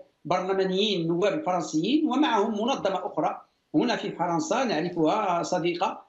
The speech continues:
تقدمت كذلك بشكاية ثانية في نفس الموضوع، على اعتبار أن تلك التصريحات تصريحات يعاقب عليها القانون الفرنسي.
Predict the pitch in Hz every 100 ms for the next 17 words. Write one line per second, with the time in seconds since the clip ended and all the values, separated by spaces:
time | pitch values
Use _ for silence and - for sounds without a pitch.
0 | _ - 151 240 233 - 202 185 180 180
1 | 190 226 247 214 - 302 214 214 220 247
2 | 262 214 220 202 214 220 - - - 196
3 | - 196 180 302 - 233 - 220 233 -
4 | _ - 220 185 196 170 175 147 233 311
5 | 269 247 233 240 226 240 214 226 226 285